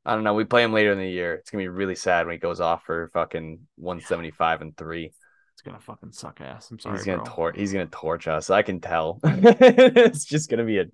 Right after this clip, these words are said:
Speaker 1: so sad. Um, but that's all I got.
Speaker 2: Me too, man.
Speaker 1: Um,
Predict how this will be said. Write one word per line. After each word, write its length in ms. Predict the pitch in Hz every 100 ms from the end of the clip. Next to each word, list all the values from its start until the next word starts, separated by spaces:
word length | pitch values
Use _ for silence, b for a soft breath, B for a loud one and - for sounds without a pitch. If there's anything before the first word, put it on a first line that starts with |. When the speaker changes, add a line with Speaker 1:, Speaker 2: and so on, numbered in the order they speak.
| _
Speaker 1:
so 340 | - 107 101
sad. 500 | 95 82 78 80 82 B B B B B B -
Um, 460 | 98 95 92 87 _ _ _
but 120 | 92 95
that's 240 | 113 117
all 180 | 98 92
I 140 | 87 82
got. 280 | 80 80 78 _ _ _ _ _ _ _ _ _ _ _ _ -
Speaker 2:
Me 60 |
too, 200 | 113 113
man. 300 | 107 107 101 _ _ _ _ _ _ _ -
Speaker 1:
Um, 480 | 87 85 85 85